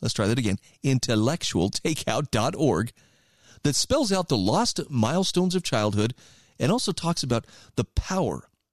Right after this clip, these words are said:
of seeing your kid blossom, which she says is more powerful than worrying about their every move. Lenore Skenazy says, "With the popularity of Netflix's Old Enough," that's the Japanese show featuring kids ages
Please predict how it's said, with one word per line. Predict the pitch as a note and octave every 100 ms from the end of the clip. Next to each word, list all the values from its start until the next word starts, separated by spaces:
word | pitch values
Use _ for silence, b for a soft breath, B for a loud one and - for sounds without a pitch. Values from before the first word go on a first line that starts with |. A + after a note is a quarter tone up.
| _ _ _ -
of | A#2+
seeing | - G#3+ G#3+
your | C#3+
kid | - E3 A#2+
blossom, | A2 A2 A2 - - - _ _ _ _ _ -
which | G#2+
she | - D#3+
says | D#3 C3
is | A2 G#2
more | B2+ E3
powerful | D3+ C#3 C#3+ D3+
than | A2+ F#2+
worrying | F2 B2+ D3+ C#3+
about | A2+ A2+
their | A#2+ A2+ C#3
every | C3+ B2+ C3+ C3
move. | B2 G2+ B1+ - - _ _ _ _ _ _ _ _ _ _ B B B B
Lenore | B2+ E3 F#3+
Skenazy | D#3+ C#3+ D3 B2+
says, | C#3+ B2
"With | B2
the | -
popularity | A#3 - E3+ D#3 D3+
of | A2
Netflix's | A2+ D3 C3+ B2 G#2+ D#2 - -
Old | D#3 C#3+
Enough," | G2+ E2+ G2 - - _ _ -
that's | G#2 -
the | A2+
Japanese | A2 A#2+ D3+ C3+ A#2
show | - G#2
featuring | A#2 A#2+ - A2+
kids | - C#3+ C#3
ages | A2 G#2 G2